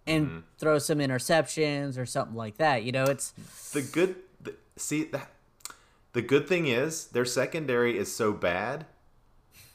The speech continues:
Speaker 2: that he may get away with it, which is another possible <laughs> issue,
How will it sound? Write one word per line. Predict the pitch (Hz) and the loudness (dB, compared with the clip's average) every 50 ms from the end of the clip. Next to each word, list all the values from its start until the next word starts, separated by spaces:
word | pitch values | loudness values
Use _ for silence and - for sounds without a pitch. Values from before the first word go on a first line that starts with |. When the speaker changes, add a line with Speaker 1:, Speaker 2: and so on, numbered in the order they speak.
| _ _ _ _ _ _ _ - - - - - - _ _ _ _ - | _ _ _ _ _ _ _ -20 -20 -20 -20 -20 -20 _ _ _ _ 0
Speaker 2:
that | 120 120 120 117 - - - - - | 4 6 6 6 4 0 -8 -14 -18
he | - - - 131 | -14 -8 -4 -4
may | 147 143 127 - 110 120 117 131 160 | -2 -2 -2 -4 -2 0 2 2 4
get | 143 170 160 | 4 4 4
away | 143 131 135 156 185 | 4 4 4 4 4
with | 143 98 - - | 2 2 0 -2
it, | 85 - - - | -6 -6 -4 -2
which | 101 113 110 - | -2 0 0 0
is | 156 147 151 | 0 0 2
another | 190 185 208 233 220 202 180 180 175 180 - - _ _ _ _ _ _ _ _ _ _ - - _ | 2 4 4 6 4 4 2 2 -2 -8 -12 -20 _ _ _ _ _ _ _ _ _ _ -20 -20 _
possible | - 117 110 104 - 113 98 101 98 95 | 0 0 2 2 0 0 0 0 2 2
<laughs> | 95 95 | 2 2
issue, | - - - - 170 - - | 2 2 4 6 6 6 4